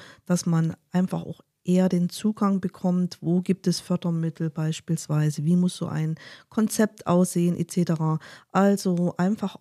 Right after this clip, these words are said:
wer Interesse hat, sich beim Landesseniorenrat melden und sich dort die Handlungsempfehlung, ja,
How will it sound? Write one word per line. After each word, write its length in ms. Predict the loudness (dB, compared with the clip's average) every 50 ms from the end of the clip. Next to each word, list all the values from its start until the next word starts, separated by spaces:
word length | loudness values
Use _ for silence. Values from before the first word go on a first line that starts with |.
| _ _ _ _ _ _ _
wer 600 | -20 -20 -14 -6 -4 -2 2 4 4 4 2 0
Interesse 560 | -2 -6 -4 -2 -2 0 0 0 -4 -2 0
hat, 400 | -2 -2 -2 -4 -6 -6 -6 -8 -12 -20 _ _ _ _ _ _
sich 580 | -18 -10 -6 -4 -4 -6 -6 -14 -20 -20 -20 _ _ -4
beim 300 | -2 0 0 0 0 -2 -2 0
Landesseniorenrat 1120 | 0 0 0 0 -2 -8 -8 -4 -2 2 2 4 4 4 2 2 2 2 0 0 -2 -4 -4
melden 460 | 0 2 2 2 2 0 0 -4 -6 -6 -6 -16 -20 -20 -20 -20 _ _
und 160 | 0 0 0 0
sich 200 | -2 -6 -4 -2
dort 320 | -4 -4 -4 -4 -6 -4
die 100 | -2 0
Handlungsempfehlung, 1120 | 0 0 0 0 0 -2 -2 -4 -4 -4 -4 -4 -4 -4 -4 -4 -2 -2 -2 -2 -4 -6 _ _ _ _ _ _ _ _ _ _ _ _ _ _ _ _ _ _ _ -2
ja, 220 | 0 0 0 0